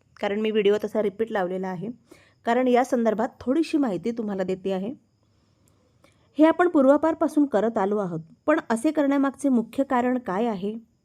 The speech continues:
याचा शोध घेण्याचा प्रयत्न केला असता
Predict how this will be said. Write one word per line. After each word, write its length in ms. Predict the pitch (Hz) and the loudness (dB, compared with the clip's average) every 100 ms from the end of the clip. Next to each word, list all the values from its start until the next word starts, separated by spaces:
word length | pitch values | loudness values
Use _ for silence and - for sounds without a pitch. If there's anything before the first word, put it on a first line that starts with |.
| _ _ _ _ - | _ _ _ _ -2
याचा 240 | 226 302 | 0 2
शोध 260 | 302 277 240 | 2 0 0
घेण्याचा 380 | 220 214 202 214 | 0 -2 -2 -2
प्रयत्न 360 | 202 190 196 202 | -2 -2 -2 -6
केला 160 | 202 185 | -4 -2
असता 380 | 175 - 190 | -4 -6 -8